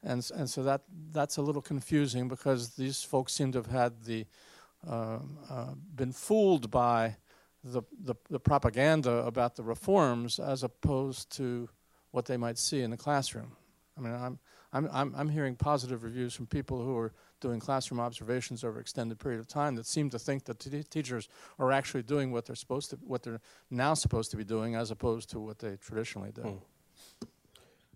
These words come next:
Speaker 2: Okay. Um, on the last point, so yes, you're right. I mean, how do we know, first of all, that Finland performed well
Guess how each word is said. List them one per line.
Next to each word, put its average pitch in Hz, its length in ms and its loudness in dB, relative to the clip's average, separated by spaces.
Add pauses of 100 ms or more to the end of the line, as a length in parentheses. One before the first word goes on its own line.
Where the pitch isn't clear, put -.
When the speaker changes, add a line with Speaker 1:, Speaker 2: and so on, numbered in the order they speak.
(340)
Speaker 2:
Okay. 123 420 4 (280)
Um, 135 460 10 (640)
on 147 140 2
the 139 80 6
last 147 340 10
point, 113 300 2
so 139 320 10
yes, 156 380 12
you're 151 120 8
right. 123 300 12
I 123 40 2
mean, 131 160 4
how 160 220 12
do 160 100 8
we 156 80 10
know, 151 380 10
first 139 280 4
of 131 80 4
all, 120 120 6
that 117 120 4
Finland 113 360 0
performed 113 340 -2
well 107 420 4